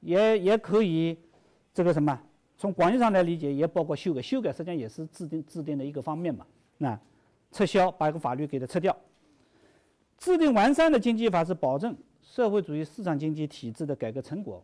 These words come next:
那必不可少的一个条件。在制定经济法的过程中，有这样几个原则要特别要关注的，但这些原则跟我们原来经济法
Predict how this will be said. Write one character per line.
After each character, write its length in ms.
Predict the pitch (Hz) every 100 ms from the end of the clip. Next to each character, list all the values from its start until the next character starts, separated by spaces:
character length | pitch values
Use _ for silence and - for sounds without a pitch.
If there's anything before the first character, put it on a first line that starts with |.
| _ _ -
那 140 | 139
必 160 | 120 175
不 120 | 156
可 180 | 139 143
少 100 | 123
的 80 | 98
一 60 |
个 60 | 120
条 180 | - 107
件。 180 | 151 - _ _ _ _ _ _ _ _ _ _ _ _ _ _ _ _ _ _ _ _ _ _ _ _ _
在 200 | 247 240
制 280 | 240 392 339
定 360 | 320 262 214 175 -
经 180 | - 339
济 140 | 311
法 180 | 254 180
的 80 | 196
过 180 | 196 285
程 200 | 180 170
中， 160 | 208 - _ _ _ _ _ _ _
有 140 | 175 170
这 180 | 285
样 120 | 285 233
几 180 | -
个 140 | 160 190
原 260 | 139 180
则 200 | 240 160
要 160 | 151 143
特 200 | - 233
别 200 | 170 143
要 160 | 127 120 _ _ _
关 180 | 196 214
注 140 | 254
的， 140 | 202 - _ _ _ -
但 160 | 185
这 160 | - 330
些 160 | 247
原 180 | 185 170
则 80 | 208
跟 160 | 180 220
我 140 | 156
们 140 | 165
原 160 | 156 175
来 100 | 208
经 180 | - 254
济 140 | 247
法 340 | 233 143 135